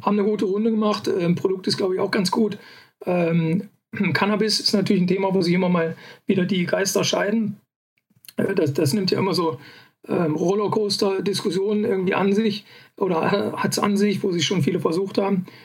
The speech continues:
Ähm, er macht das hier, also der Finn mit seinem Team macht das sehr konstant, sehr erfolgreich aus Berlin heraus. Also insofern, ähm, ja, wieder weiterhin guter Erfolg in der, in der deutschen Szene.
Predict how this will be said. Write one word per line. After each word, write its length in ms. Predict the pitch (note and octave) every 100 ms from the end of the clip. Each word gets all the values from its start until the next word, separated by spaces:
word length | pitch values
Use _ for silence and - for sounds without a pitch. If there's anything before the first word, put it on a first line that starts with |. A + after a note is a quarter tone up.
| - _
Ähm, 320 | F#3 E3 E3+
er 140 | G#3+ F#3+
macht 200 | F#3 G3+
das 120 | F3+
hier, 180 | G#3 E3
also 140 | E3
der 140 | E3
Finn 160 | D3 G#3
mit 180 | G3+ G3+
seinem 200 | E3+ E3
Team 360 | G#3+ G#3 G3+ - _ - _
macht 180 | - C3+
das 120 | F3
sehr 120 | G3
konstant, 480 | E3 E3 - E3 F#3+
sehr 120 | G#3
erfolgreich 440 | F3+ F3 F#3+ - F3+
aus 140 | D3+
Berlin 260 | F#3 F#3 G3+
heraus. 400 | F#3 - F3+ - - - -
Also 140 | F3+
insofern, 540 | F3 F3+ C3+ F#3+ F3+ C3+ - - _
ähm, 540 | - F3 E3+ D#3+ C#3 - _ _
ja, 180 | G3+ C3+
wieder 260 | F3 F3 - -
weiterhin 360 | G3 G3+ A3 G3
guter 380 | G3+ A3 A3 G#3+
Erfolg 480 | - C3+ G#3+ A#3 B3
in 140 | F#3+
der, 220 | F3 F3 - - - _
in 60 | G3
der 80 |
deutschen 280 | G3+ G3+ G3+
Szene. 360 | F3 - F#3+